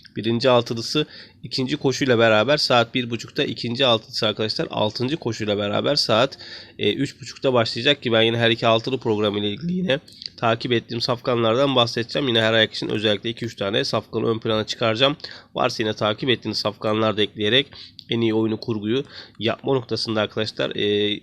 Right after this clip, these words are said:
Ankara programı için değerlendirmeye çalışalım. Ankara programı gündüz, akşam programında İzmir var. Ben yine İzmir ile ilgili yorumlarımı da yine bir önceki videomda yapmıştım arkadaşlar. Yine takibini yapmak isteyen arkadaşlarımız onu da oradan takip edebilirler.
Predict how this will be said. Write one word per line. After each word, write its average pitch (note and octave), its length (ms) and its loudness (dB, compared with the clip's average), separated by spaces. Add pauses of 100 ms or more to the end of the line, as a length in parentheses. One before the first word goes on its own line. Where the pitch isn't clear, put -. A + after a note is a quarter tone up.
(100)
Ankara A#2 320 -2
programı A2 380 -2
için B2 220 -4
değerlendirmeye G#2+ 720 2
çalışalım. A2+ 520 -2
Ankara A#2+ 360 2
programı B2 400 0
gündüz, B2 440 -2
akşam A#2 300 0
programında A2+ 520 0
İzmir A#2+ 340 0
var. C#3+ 240 -2
Ben B2 100 6
yine A#2 160 4
İzmir A#2 320 0
ile A2 80 0
ilgili G#2+ 160 0
yorumlarımı A2 520 2
da C#3+ 160 4 (320)
yine A#2+ 220 0
bir B2+ 120 -6
önceki A2 440 -2
videomda G#2 300 -2
yapmıştım A2+ 420 -2
arkadaşlar. G#2 420 -2
Yine A2 180 0
takibini A#2 460 -2
yapmak A2 280 -4
isteyen G#2+ 180 -6
arkadaşlarımız A#2 540 -8
onu A2+ 180 0
da A2 60 -2
oradan A2+ 320 -2 (420)
takip G#2 320 -2
edebilirler. A2 600 0